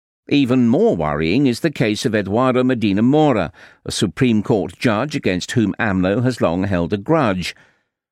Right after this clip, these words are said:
The judge resigned in October this year after the chief of the government's financial intelligence unit accused him of money laundering. Reports soon emerged that bank accounts belonging to the judge and his brothers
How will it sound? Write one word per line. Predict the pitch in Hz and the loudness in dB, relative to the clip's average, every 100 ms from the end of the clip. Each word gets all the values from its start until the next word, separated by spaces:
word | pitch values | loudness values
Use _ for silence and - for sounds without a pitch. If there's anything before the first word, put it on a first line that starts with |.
| _ | _
The | 73 | -6
judge | 92 87 90 - | -2 -2 -2 -2
resigned | 95 107 127 117 | -2 0 0 0
in | 90 | 0
October | 90 - 131 113 104 | -2 -2 -2 0 0
this | 95 - | -2 -2
year | 156 131 117 - - - | 0 2 0 -6 -16 -4
after | 120 127 104 | -2 -2 -4
the | 110 | -4
chief | - 180 131 | -2 -2 -2
of | |
the | 107 | -4
government's | 101 131 117 117 - | -2 0 0 0 -2
financial | 127 127 185 120 | -2 0 -2 0
intelligence | 101 98 165 196 101 87 - | 0 0 0 0 0 -2 0
unit | 104 85 123 | 0 0 -2
accused | 131 - 117 87 - | -4 -4 -2 -2 -2
him | 117 | -2
of | 131 160 | 0 0
money | 175 160 | 0 2
laundering. | 127 107 92 82 73 67 - _ _ _ _ _ _ - | 2 2 0 -2 -4 -6 -12 _ _ _ _ _ _ -4
Reports | 107 - 98 143 - - | -4 0 0 0 -2 -6
soon | - 147 123 | -2 0 2
emerged | 120 90 92 110 - | 2 2 0 -2 -4
that | 82 - | -4 -2
bank | 107 131 | -2 -2
accounts | 135 110 110 127 131 | -4 -2 -2 -2 -4
belonging | - 90 113 143 | -2 0 2 0
to | 117 | 0
the | 117 | -4
judge | 104 110 120 | -2 -2 -2
and | 139 | -2
his | 98 85 | -2 -4
brothers | 87 120 113 117 | -2 0 0 -2